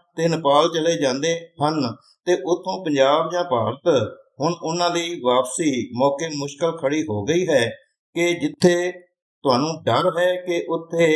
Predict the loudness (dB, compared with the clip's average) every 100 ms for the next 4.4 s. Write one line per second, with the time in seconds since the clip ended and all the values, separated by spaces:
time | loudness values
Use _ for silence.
0 | 2 0 -4 -4 -2 0 0 0 0 0
1 | -2 0 0 2 2 2 0 -2 0 0
2 | 2 0 2 0 0 -4 _ _ -2 0
3 | 2 0 -2 -2 -2 -2 -4 -4 -6 -2
4 | 0 0 -2 -2